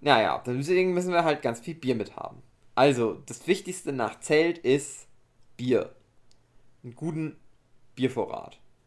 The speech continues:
Schwierig, das immer einzuschätzen. Wie gesagt, ich habe ja auch gesagt, ich habe zum Beispiel vom letzten Jahr noch ganz viel über.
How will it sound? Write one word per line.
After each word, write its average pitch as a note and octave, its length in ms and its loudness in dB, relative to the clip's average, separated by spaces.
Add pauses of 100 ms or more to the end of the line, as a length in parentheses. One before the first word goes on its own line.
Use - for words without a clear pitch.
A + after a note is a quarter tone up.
(460)
Schwierig, G3+ 420 6
das D#3 140 -2
immer C#3 200 4
einzuschätzen. G3 840 -2
Wie C#3+ 80 -8
gesagt, C3+ 340 -6
ich - 60 -10
habe D3 120 -2
ja D3 60 0
auch C#3 60 -8
gesagt, D3+ 320 -6
ich - 80 -12
habe C#3 140 -14
zum - 140 -14
Beispiel C3 240 -12
vom B2+ 120 -8
letzten C3 280 -6
Jahr C3+ 120 -2
noch A#2+ 120 -10
ganz A#2 180 -8
viel A2+ 120 -10
über. G3 380 -4